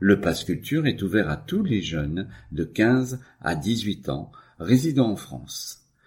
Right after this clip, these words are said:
Il offre à chaque jeune une enveloppe de trois cents euros valable deux ans pour approfondir ou s'initier à une pratique artistique,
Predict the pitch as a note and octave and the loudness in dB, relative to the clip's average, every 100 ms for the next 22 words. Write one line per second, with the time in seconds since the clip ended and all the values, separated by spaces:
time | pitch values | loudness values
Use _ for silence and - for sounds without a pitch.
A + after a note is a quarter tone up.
0 | _ - F2+ G#2 G2 - - - D#2+ - | _ -2 4 6 4 0 -12 -12 -8 -6
1 | E2+ D2 F2 G#2 C#3+ G#2 F2+ E2 G2+ F#2 | -6 -6 -4 -2 0 0 -2 2 2 2
2 | D#2+ D#2 - G#2+ - G2+ E2 D2+ D2+ A2 | -2 -6 -2 -4 -2 0 0 0 -2 -2
3 | - - F#2+ A#2+ C3+ A2+ F#2+ C#2+ A#2 B2 | -6 -4 0 2 2 0 -2 2 4 4
4 | F2 E2 F2 - _ _ - G2+ A2+ B2+ | 4 -2 -2 -8 _ _ -4 0 0 2
5 | D3+ - A#2 E2 E2 E2+ A2+ - - - | -2 -2 -2 0 -2 -2 -6 -10 -8 -6
6 | - D3 A2+ - - D#2 - _ _ - | -2 2 2 -2 -4 -4 -4 _ _ 0
7 | F#2 E2+ - G3 - D3+ - - F#2 - | 0 0 -2 -4 -2 -6 -6 -8 -12 -10
8 | - G2 - | -6 -6 -4